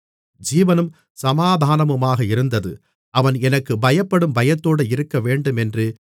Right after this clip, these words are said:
இவைகளை அவனுக்குக் கட்டளையிட்டேன். அப்படியே அவன் என் நாமத்திற்கு பயந்தும் இருந்தான். சத்திய வேதம் அவன் வாயில் இருந்தது. அவனுடைய உதடுகளில்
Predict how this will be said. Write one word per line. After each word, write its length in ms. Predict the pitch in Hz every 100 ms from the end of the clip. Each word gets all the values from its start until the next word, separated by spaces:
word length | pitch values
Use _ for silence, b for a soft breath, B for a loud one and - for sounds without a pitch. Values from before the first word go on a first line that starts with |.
| _ -
இவைகளை 480 | 143 190 165 170 175
அவனுக்குக் 560 | 120 135 135 131 123
கட்டளையிட்டேன். 760 | 120 113 139 113 104 - 110 95 - _ _
அப்படியே 580 | 120 - 202 143 123 127 b b
அவன் 320 | 131 165 156
என் 180 | 123 120
நாமத்திற்கு 600 | 147 185 160 135 127 104 101
பயந்தும் 440 | 113 143 147 175 -
இருந்தான். 540 | 117 131 123 - 87 _ _
சத்திய 520 | - - 156 190 208 123
வேதம் 460 | 131 147 127 120 _ _
அவன் 240 | 113 113
வாயில் 500 | 110 127 151 170 170 -
இருந்தது. 580 | 120 139 123 98 - - _ -
அவனுடைய 460 | 120 123 120 120
உதடுகளில் 600 | 120 185 196 143 120 120